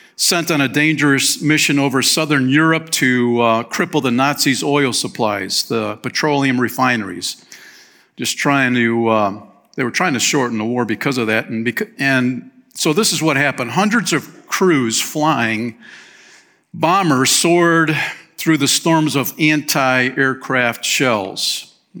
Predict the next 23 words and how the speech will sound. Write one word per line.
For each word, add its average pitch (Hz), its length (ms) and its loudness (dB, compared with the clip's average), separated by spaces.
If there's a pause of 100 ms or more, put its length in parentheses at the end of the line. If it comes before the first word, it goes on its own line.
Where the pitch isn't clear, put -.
(100)
Uh, 117 340 -8
it's 120 160 -6
called 127 300 -2
flak. - 720 -2 (960)
Uh, - 280 -10
if - 240 -8
you've 117 260 -6
been 120 140 -2
in 117 100 -2
the 110 80 -4
military, 107 680 -6
at 107 100 -14
flak, 120 380 -4
they 113 100 -4
shoot 131 320 -2
metal 131 520 2
up 127 180 0
into 120 200 -4
the 113 220 -2
air, 120 300 2
and, 101 360 -8
and 107 380 -8
hopefully 113 580 -4